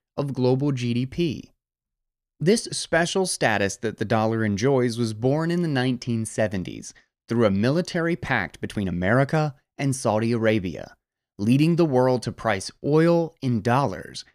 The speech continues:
and stockpile U S debt. As we emerge from the twenty twenty pandemic and financial crisis,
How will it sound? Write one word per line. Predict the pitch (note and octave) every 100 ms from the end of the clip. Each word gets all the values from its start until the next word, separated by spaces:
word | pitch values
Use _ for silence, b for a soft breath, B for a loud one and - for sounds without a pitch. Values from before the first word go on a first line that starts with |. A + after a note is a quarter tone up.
| _
and | G2+ G#2
stockpile | - - C#3 D3 - - E2+ E2 E2 B2
U | G2+ G#2+ A#2+
S | A#2 A2+
debt. | F#2+ G2 E2+ - - _ _ _ _ _ _ _
As | A2 A2+
we | E3+
emerge | G3+ F#3 D#3+ A#2+ -
from | - A2
the | G#2+
twenty | - D#3+ D3+
twenty | C#3+ C#3
pandemic | C3 B2+ A2 G#2+ A#2 F#2 F2
and | F#2+
financial | - G#2 G#2+ G#2 F2+
crisis, | - C2 - - -